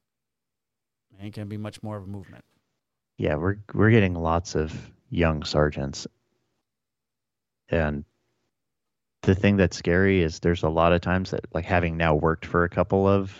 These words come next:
Speaker 2: of them, just onesie twosie days here and there, I know more than them.
Speaker 1: I trained three of our four. <laughs> So
Speaker 2: I shouldn't, I shouldn't know more than them.
Speaker 1: Well, it depends.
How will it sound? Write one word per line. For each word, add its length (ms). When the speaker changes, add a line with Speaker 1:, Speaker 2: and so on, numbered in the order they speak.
Speaker 2:
of 200
them, 320
just 220
onesie 260
twosie 300
days 220
here 200
and 120
there, 240
I 140
know 160
more 260
than 220
them. 280
Speaker 1:
I 120
trained 320
three 200
of 140
our 100
four. 360
<laughs> 40
So 80
Speaker 2:
I 140
shouldn't, 480
I 120
shouldn't 500
know 380
more 340
than 280
them. 360
Speaker 1:
Well, 140
it 80
depends. 640